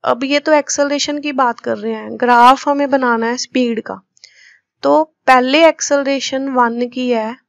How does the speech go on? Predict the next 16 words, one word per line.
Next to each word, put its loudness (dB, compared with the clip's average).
इनिशियली -2
अगर 0
ज़ीरो -2
स्पीड -6
है -8
तो 2
एक 2
बढ़ 2
गई, -8
स्पीड -6
होगी -4
वन -6
meter -10
per -12
second, -16
फिर -12